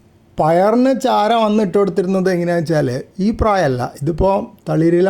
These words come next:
മാത്രമല്ലേ ഉള്ളൂ, ഒറിജിനൽ, ഏ, തളിരില. പിന്നത്തെ രണ്ട് സെറ്റ് ഇലകളൂടെ വരുമല്ലോ, അത് വന്നു കഴിഞ്ഞാൽ ചാരം മണ്ണിൽ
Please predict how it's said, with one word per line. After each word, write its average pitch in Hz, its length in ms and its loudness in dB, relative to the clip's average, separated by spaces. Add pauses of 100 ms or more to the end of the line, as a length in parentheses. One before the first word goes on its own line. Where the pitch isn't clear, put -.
(100)
മാത്രമല്ലേ 160 400 0
ഉള്ളൂ, 127 160 -4
ഒറിജിനൽ, 139 360 -4 (340)
ഏ, 185 60 -10 (120)
തളിരില. 135 400 -4 (760)
പിന്നത്തെ 190 480 0 (680)
രണ്ട് 175 280 0
സെറ്റ് 180 300 -2 (580)
ഇലകളൂടെ 175 520 2
വരുമല്ലോ, 127 360 -2 (440)
അത് 240 180 2
വന്നു 214 200 2
കഴിഞ്ഞാൽ 196 260 0 (100)
ചാരം 160 380 0
മണ്ണിൽ 147 260 -2